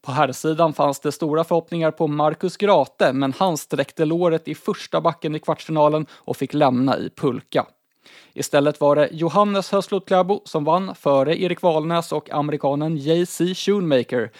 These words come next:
även känd som Emma Riboms nya pojkvän. Under söndagen var det tio kilometer fristil på schemat och totalt mörker för svensk del.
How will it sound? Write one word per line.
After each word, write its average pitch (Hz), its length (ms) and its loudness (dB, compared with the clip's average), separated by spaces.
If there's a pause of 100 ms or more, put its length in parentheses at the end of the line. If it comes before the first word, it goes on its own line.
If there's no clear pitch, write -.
(160)
även 131 300 0
känd 127 300 -2
som 123 240 -6
Emma 131 280 -2
Riboms 131 540 -4
nya 120 240 -4
pojkvän. - 560 -6 (800)
Under 131 280 -2
söndagen 156 560 0
var 135 140 4
det 135 100 0
tio 175 320 0
kilometer 175 440 -4
fristil 180 400 -4
på 175 100 -12
schemat 170 440 -2
och - 220 -10
totalt 196 640 -2
mörker 139 560 0
för - 160 -10
svensk 117 420 -8
del. 127 240 -10